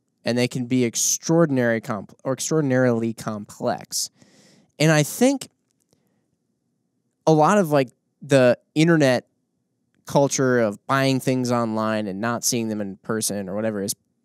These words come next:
probably kind of fuel to this fire, in that when you can't see through a binocular in person, you start having to rely on very, very complicated things, and you start having to almost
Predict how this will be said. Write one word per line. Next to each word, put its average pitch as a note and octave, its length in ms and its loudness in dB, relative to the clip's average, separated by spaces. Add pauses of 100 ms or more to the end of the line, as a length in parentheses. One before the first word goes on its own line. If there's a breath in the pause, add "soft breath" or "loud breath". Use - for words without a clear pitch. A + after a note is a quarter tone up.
probably E3 360 0
kind C3+ 200 -2
of G#2+ 80 -6
fuel C#3+ 400 4
to B2 140 -2
this A2 200 -4
fire, F#2+ 540 -4 (800 soft breath)
in D3 200 6
that C#3 380 2 (480)
when D3+ 280 0
you A#3+ 260 4
can't A#3 500 -2
see A#2+ 640 6
through C#3 280 -2
a B2+ 40 2
binocular A2+ 720 -6
in C3+ 220 2
person, - 520 -6 (1000)
you G3 240 4
start F#3 320 4
having D3+ 400 0
to D3+ 160 -2
rely A#2+ 800 2 (100)
on G2 480 -8 (500)
very, C4+ 300 4
very D3+ 240 4
complicated C3 640 -2
things, G#2+ 360 -4
and E3 180 -4
you A3 60 -2
start F3 220 -2
having D#3 240 0
to C3 60 0
almost G3+ 560 2